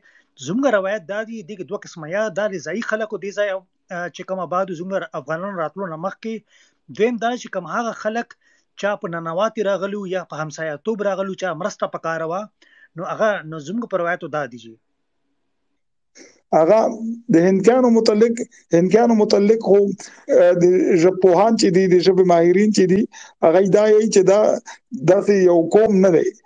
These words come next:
Speaker 2: لکه دا د اباسین په غاړه اوسیدونکي خلک دي، د اباسین سره سره چرته کوم علاقې چې دي، هلته کې دی میشته وو، او د دوی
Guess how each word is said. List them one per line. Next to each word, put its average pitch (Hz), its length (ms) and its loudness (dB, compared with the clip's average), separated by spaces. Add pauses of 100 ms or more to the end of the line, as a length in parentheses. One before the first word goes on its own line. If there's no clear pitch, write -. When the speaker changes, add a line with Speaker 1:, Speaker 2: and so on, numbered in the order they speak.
(340)
Speaker 2:
لکه 160 160 6
دا 208 180 4
د 208 160 4
اباسین 190 400 4
په 202 140 4
غاړه 208 160 4
اوسیدونکي 196 560 2
خلک 202 420 0
دي، 196 100 2 (380)
د - 60 2
اباسین 175 440 4
سره 202 260 2
سره 185 420 2
چرته 185 260 2
کوم 185 160 0
علاقې 175 460 2
چې 185 80 2
دي، 190 180 2
هلته 185 240 2
کې 165 180 2
دی 170 120 4 (420)
میشته 156 360 2
وو، 214 200 2 (400)
او 165 140 4
د 165 60 4 (120)
دوی 214 240 2